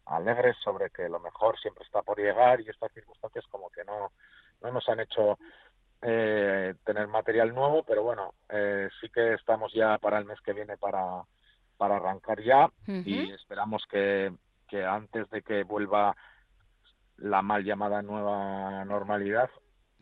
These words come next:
Speaker 1: nosotros queremos pensar en, en la normalidad que teníamos antes.
Speaker 2: En la absoluta,
Speaker 1: Y
Speaker 2: exacto.
Speaker 1: en la absoluta,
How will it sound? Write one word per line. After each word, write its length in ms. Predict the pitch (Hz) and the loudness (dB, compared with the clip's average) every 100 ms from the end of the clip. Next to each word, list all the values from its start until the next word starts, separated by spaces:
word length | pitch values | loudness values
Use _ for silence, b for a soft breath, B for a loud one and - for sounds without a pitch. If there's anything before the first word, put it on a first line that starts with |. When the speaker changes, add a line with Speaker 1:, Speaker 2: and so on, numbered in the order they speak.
| _ _ _ | _ _ _
Speaker 1:
nosotros 340 | 95 113 101 | -12 -10 -8
queremos 300 | - 107 104 - | -2 0 -2 -4
pensar 400 | 104 95 110 107 | -4 2 2 2
en, 160 | 101 - | 0 -4
en 240 | 101 98 | -6 -2
la 100 | 98 | 0
normalidad 520 | 95 90 101 101 107 - | 0 0 0 2 0 -2
que 80 | 104 | -8
teníamos 420 | 98 95 95 92 | -8 -10 -12 -4
antes. 440 | 107 120 - - 180 | -6 -6 -12 -10 -6
Speaker 2:
En 80 | |
la 60 | 190 | -6
absoluta, 560 | 190 - 180 196 - 202 | -6 -6 -4 -4 -4 -6
Speaker 1:
Y 60 | |
Speaker 2:
exacto. 640 | 175 - - 185 - 185 - | -6 -8 -14 -14 -10 -10 -6
Speaker 1:
en 160 | 208 | -2
la 80 | 107 | 0
absoluta, 640 | - - 104 123 120 147 | 0 -2 -6 0 6 6